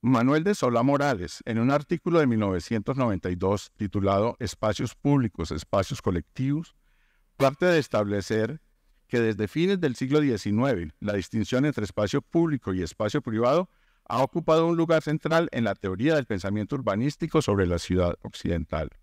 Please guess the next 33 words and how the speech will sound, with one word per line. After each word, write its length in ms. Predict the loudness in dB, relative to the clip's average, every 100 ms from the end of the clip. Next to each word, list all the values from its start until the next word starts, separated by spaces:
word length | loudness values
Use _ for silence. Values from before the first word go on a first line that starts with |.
| _ _ -20 _ _ _ _ _ _ _ _ _
Agrega 360 | -4 0 2 2
que 140 | 2
los 160 | 0 0
planes 340 | 0 2 2
de 100 | 0
ensanche 640 | -2 0 0 0 -2 -8 -6
o 80 | -2
las 160 | -2 0
leyes 260 | 0 0
de 80 | 0
expropiación, 840 | -4 -4 -6 -2 -2 0 0 2 0
entre 240 | -2 -4
otras 300 | -4 -4 -4
acciones, 560 | -8 -2 0 0 -4 -10 _ _ _ -6
han 160 | -4
sido 260 | -2 2 2
ejemplos 440 | 2 0 0 -2
admirables 540 | -2 0 0 2 0 0
de 100 | -2
distinción 500 | -4 -6 -6 -4 -4
clara 400 | 0 0 0 -4 _ _
del 200 | -4 -2
dominio 400 | 0 2 2 2
público 500 | 0 0 0 0 -2
sobre 280 | -2 0 0
el 140 | -2 -6 -6
privado. 360 | -4 -2 -4 -8 _ _ _ _ _ _ _ _ _ _ _ _ _ _
Que 220 | -4 -4 -2
reforzar 460 | -4 -2 0 0
esta 220 | 0 0 0
distinción 600 | 0 -2 -4 0 0 2
era 180 | 2
deseable 600 | 0 0 0 2 2 0